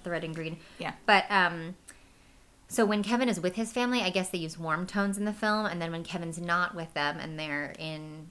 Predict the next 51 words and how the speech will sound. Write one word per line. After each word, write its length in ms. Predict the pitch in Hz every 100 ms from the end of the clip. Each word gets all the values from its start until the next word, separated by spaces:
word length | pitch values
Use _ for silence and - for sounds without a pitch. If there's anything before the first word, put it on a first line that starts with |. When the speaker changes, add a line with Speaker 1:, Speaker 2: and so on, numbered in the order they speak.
| -
Speaker 1:
in 140 | 175 160
Paris 440 | - 160 156 147
and 80 | 175
stuff 140 | -
like 140 | 156 147
that, 200 | 156 -
they 60 | 165
used 280 | 175 170
cool 340 | - - 302 294
tones 380 | 294 165 156 -
for 120 | 165
the 120 | 175
film, 440 | - 165 160 170 - 302
Speaker 2:
Oh. 200 | 339 294
Speaker 1:
which 100 | -
is 80 | -
an 80 | 170
interesting 420 | 156 170 165 151
choice 300 | - 160 -
to 60 | 170
kind 200 | 160 156
of 400 | 156 - - 185 - -
get 140 | 175 156
across, 420 | - 151 143 -
you 60 | 143
know, 200 | 139 147 - - -
wanting 280 | 156 151 185
Speaker 2:
Make 100 | 196
Speaker 1:
everybody 100 | 180
Speaker 2:
it 20 |
Speaker 1:
to 40 | 151
be 40 |
Speaker 2:
feel 140 | 202
Speaker 1:
together. 140 | 196 196
Speaker 2:
more 120 | 190
like 380 | 190 190 190 - - - - -
France. 420 | - 208 196 - - 269 220 262
<laughs> 380 | 269 247 - -
France 240 | 220 208
isn't 180 | 185 175
cool. 200 | - - -
Speaker 1:
Yes, 600 | 247 180 165 - - 220
yeah. 280 | 190 160
Speaker 2:
<laughs> 160 | 294 277 269
Speaker 1:
And 80 | 269
then 120 | 311
also 200 | 302 285
you 140 | 233 202
want 220 | 175 180
everybody 400 | 180 180 175
to, 60 | 175